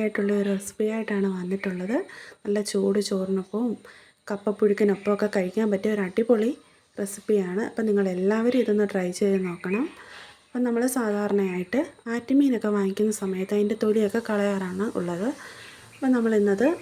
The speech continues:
നല്ലപോലെ ക്ലീൻ ചെയ്തെടുത്തിട്ടുണ്ട്. നല്ല ഉപ്പും വിനാഗിരിയൊക്കെ ഇട്ട് കല്ലിലൊക്കെ ഇട്ട്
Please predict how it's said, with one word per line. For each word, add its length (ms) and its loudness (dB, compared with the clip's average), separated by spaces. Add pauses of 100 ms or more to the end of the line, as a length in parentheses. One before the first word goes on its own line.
നല്ലപോലെ 640 4
ക്ലീൻ 220 6 (100)
ചെയ്തെടുത്തിട്ടുണ്ട്. 760 0 (680)
നല്ല 280 2
ഉപ്പും 360 2
വിനാഗിരിയൊക്കെ 720 4
ഇട്ട് 180 -2 (260)
കല്ലിലൊക്കെ 600 2
ഇട്ട് 180 -4